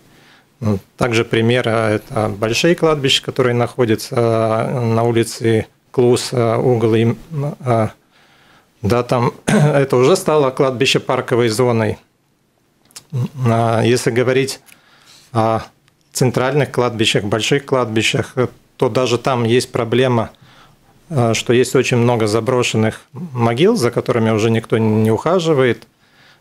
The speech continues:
А, может быть, не осталось родственников, или люди просто уехали в другие страны.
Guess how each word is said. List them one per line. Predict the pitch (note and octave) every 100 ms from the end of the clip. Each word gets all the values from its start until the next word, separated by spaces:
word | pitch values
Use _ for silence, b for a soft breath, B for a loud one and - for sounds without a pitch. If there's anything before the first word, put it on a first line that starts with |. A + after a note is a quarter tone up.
| _
А, | A2+ G#2+ G#2 G#2
может | A2+ G#2 G#2
быть, | G#2
не | A#2
осталось | A2 - A2+ G2
родственников, | C3 D#3 - A#2+ A2 -
или | G#2+ G#2
люди | G2+ G#2
просто | G#2 B2 G#2 - A2 A#2+
уехали | B2+ A#2+ A2+ A2
в | G#2
другие | A2+ A2 A2
страны. | - C#3+ E3 D3